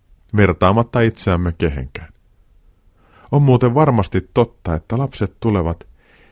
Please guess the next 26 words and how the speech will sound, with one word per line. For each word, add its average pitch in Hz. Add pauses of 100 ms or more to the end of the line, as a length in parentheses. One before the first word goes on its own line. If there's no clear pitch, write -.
(200)
hengellisiin 95
kuoroihin 92
myös 113
sen 143
takia, 82
että -
siellä 123
on 131
niin 123
hyvä 107
yhteishenki. 73 (560)
Tämä 90
syntyy 76
siitä, 127 (220)
että 117
niissä 131
puhutaan 92 (300)
harjoittelun 101
lisäksi 117
ja 107
niiden 107
aikana 104
Jeesuksesta, 90 (520)
rukoilla 92
ja 98
kohdellaan 85